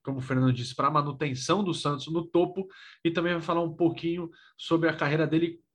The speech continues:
pós-jogador, né? Porque além de ser um grande jogador, ele também foi um grande dirigente e outros cargos que ele teve no Santos.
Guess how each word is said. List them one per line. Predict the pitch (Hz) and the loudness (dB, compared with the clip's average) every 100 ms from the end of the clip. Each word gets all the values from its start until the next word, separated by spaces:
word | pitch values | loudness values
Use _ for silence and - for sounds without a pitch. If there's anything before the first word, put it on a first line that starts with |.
| _ | _
pós-jogador, | - 214 233 - - - _ - 143 180 180 143 131 | 0 2 2 -4 -16 -20 _ -8 0 2 2 2 2
né? | 123 123 | 2 -2
Porque | - 127 139 | -4 -8 -2
além | 131 131 | -2 -2
de | 147 | -6
ser | 131 147 135 | -8 -4 -2
um | 127 135 | -4 -4
grande | 127 139 135 | -2 -2 -2
jogador, | 147 156 165 170 - - _ - | -2 2 2 0 -12 -20 _ 0
ele | 160 | 0
também | 156 147 | 2 -2
foi | 151 160 | -2 -2
um | 151 | 0
grande | 135 143 135 151 | 0 0 -2 -4
dirigente | 131 135 131 117 123 143 131 | -2 -2 -2 -2 -4 -4 -4
e | 123 113 117 | -4 -2 -2
outros | 123 - | -4 -6
cargos | - 117 120 113 | -6 -4 -4 -6
que | 117 | -10
ele | |
teve | 110 113 | -6 -6
no | 117 | -6
Santos. | 131 98 98 - | -6 -8 -12 -18